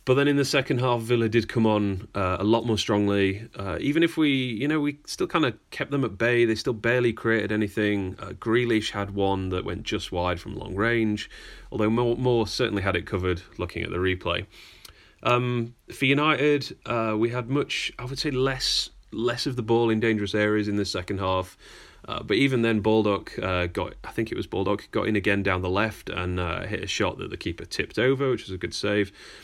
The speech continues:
And then the big save of the game, uh, in my opinion, came soon after that. We, we worked the ball really well into the box down the left, uh, laid it back for Fleck on the edge of the area, hit this, uh, really good first-time strike.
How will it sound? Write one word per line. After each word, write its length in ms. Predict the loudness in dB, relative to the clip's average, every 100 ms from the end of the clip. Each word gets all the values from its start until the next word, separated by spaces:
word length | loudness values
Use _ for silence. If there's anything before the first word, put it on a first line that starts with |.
| -20 -20 -2
And 120 | 2
then 140 | 6 4
the 40 |
big 260 | 4 2 4
save 360 | 2 2 0
of 60 | -2
the 80 | 2
game, 500 | 2 2 0 -4 -4 -2
uh, 160 | -2
in 80 | 0
my 200 | 2 4
opinion, 340 | 2 0 0 0
came 200 | -2 -2
soon 220 | -2 -2
after 240 | -2 -2
that. 220 | 0 -2 -4
We, 360 | -4 -4 -8 -12 -20 -20 -4
we 100 | 2
worked 200 | 4 4
the 60 | 4
ball 160 | 2
really 320 | 4 6 6 6
well 200 | 4 2
into 200 | 0 -2
the 60 |
box 380 | 0 0 -2 -4
down 180 | -2 0
the 80 | 2
left, 540 | 4 2 0 -10 -18 _ -8
uh, 80 | 0
laid 320 | 2 4 4
it 100 | 2
back 220 | -4 -4
for 140 | -12
Fleck 440 | -6 -2 0 -2 -6
on 100 | -4
the 80 | -2
edge 140 | -2 0
of 60 |
the 80 | 0
area, 240 | 2 0
hit 140 | -2 -4
this, 240 | -6 -6 -8
uh, 100 | -6
really 380 | -2 4 4 4
good 180 | 2 0
first-time 400 | 0 -2 -2 -4
strike. 440 | -2 -2 -2 -6